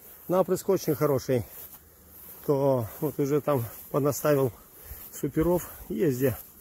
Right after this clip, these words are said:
матки пропали, есть где молодые повыходили. Я ничего не делал, оставил молодые. Через недельку приеду, посмотрю. А там, вон, видите, вот, э, пригорок. Смотрите,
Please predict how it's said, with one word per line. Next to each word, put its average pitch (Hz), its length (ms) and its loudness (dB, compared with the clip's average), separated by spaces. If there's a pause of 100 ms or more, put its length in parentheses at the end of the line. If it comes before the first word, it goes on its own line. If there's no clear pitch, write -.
(480)
матки 170 340 2
пропали, 151 640 4
есть 156 280 4
где 139 100 4
молодые 147 480 4
повыходили. 147 680 2
Я 139 340 4 (760)
ничего 151 340 4 (240)
не 170 100 6
делал, 160 260 4
оставил 143 360 4
молодые. 156 400 2
Через 139 300 0
недельку 147 400 2
приеду, 143 400 2
посмотрю. 131 560 2 (600)
А 170 120 0
там, 156 160 4
вон, 151 160 4
видите, 160 320 2
вот, 127 120 0 (1300)
э, 139 420 0
пригорок. 147 480 2 (1800)
Смотрите, 139 440 -2